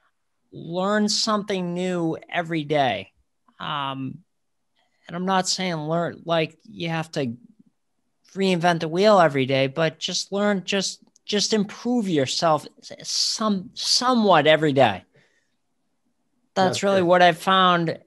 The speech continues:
Speaker 1: uh, has really worked for me and what I recommend everyone does.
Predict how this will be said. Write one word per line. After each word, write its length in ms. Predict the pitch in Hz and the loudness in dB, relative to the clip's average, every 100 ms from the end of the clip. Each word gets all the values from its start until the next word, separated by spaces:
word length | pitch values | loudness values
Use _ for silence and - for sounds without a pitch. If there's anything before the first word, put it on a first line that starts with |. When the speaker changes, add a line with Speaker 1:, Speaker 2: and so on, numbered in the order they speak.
| - | -6
Speaker 1:
uh, 320 | 165 160 160 | -2 0 0
has 220 | 160 170 | 0 -4
really 260 | 151 190 185 | 0 2 4
worked 280 | 170 170 - | 4 2 0
for 120 | 170 | -6
me 340 | 156 160 170 | -4 -2 0
and 420 | 165 147 147 139 - _ | 0 -2 -4 -6 -12 _
what 160 | - 165 | -6 0
I 60 | 156 | 2
recommend 520 | 151 143 160 147 135 | 0 -2 -6 -4 -2
everyone 400 | 143 147 139 110 | -2 0 -2 -4
does. 360 | 104 104 - | -6 -8 -10